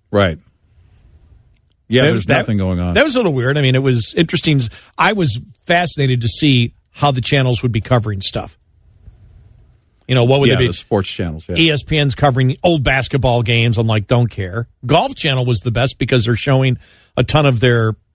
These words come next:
Speaker 2: documentaries, like an Arnold Palmer and Jack Nicklaus, and it was like, "Okay, that's, that's pretty cool."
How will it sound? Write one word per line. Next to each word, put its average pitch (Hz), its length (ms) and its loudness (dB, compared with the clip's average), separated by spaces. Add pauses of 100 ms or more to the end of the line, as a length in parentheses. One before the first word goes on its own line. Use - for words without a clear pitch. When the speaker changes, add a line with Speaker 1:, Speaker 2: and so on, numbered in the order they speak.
(140)
Speaker 2:
documentaries, 131 840 -2 (920)
like 113 140 0
an 110 100 0
Arnold 123 320 2
Palmer 131 440 2
and 117 120 2
Jack 123 280 0
Nicklaus, 120 520 0
and 120 80 -2
it 120 40 0
was 117 120 -4
like, 120 160 -2
"Okay, - 240 0
that's, - 360 -4 (640)
that's 185 200 0
pretty 117 280 -4
cool." 104 360 -6